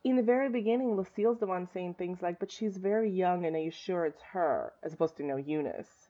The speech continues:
being the next victim they choose, which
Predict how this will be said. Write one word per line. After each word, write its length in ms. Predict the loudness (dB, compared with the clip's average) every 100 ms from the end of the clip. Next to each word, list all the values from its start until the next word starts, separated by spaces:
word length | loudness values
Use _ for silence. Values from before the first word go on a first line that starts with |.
| -6
being 220 | -2 -2
the 80 | 0
next 300 | -2 -2 -8 _
victim 380 | -4 -4 -4 -8
they 80 | -8
choose, 420 | -8 -6 -6 -10 -20 -20 -20 -18 0
which 340 | 2 2